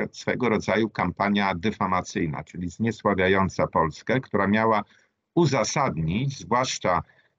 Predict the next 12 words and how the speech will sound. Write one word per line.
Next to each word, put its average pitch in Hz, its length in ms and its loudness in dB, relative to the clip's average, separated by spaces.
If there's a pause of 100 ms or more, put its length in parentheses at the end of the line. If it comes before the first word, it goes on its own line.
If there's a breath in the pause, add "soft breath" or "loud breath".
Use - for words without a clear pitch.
(160)
e, 95 440 2
w - 80 -10
oczach 110 360 0
zachodnich 113 540 0
elit 92 300 -2
politycznych 92 840 -2 (160)
i 175 200 2
intelektualnych 90 840 0
przede 85 260 -6
wszystkim, 107 520 -8 (160)
epoka - 360 0
oświecenia, 87 760 0